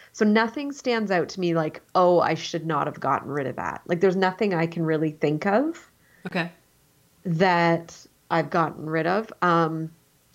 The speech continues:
Speaker 1: Josh and Ryan have a rule, though, that if you're debating something and you think, if you think it's something like,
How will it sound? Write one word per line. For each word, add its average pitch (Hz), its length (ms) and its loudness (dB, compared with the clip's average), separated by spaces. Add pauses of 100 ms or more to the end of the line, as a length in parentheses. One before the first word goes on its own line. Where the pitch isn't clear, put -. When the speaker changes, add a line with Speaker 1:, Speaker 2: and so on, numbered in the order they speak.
Speaker 1:
Josh 190 320 2
and 214 100 -6
Ryan 208 280 0
have 165 180 -4
a 156 40 -2
rule, 175 360 0
though, 190 320 -8 (600)
that 170 120 2
if 170 120 2
you're 180 160 4
debating 170 560 0
something 220 500 -2
and 202 160 4
you 214 80 4
think, 240 420 0 (680)
if 220 160 2
you 226 100 2
think 254 360 -2
it's - 160 -4
something 196 600 -2
like, 165 240 -4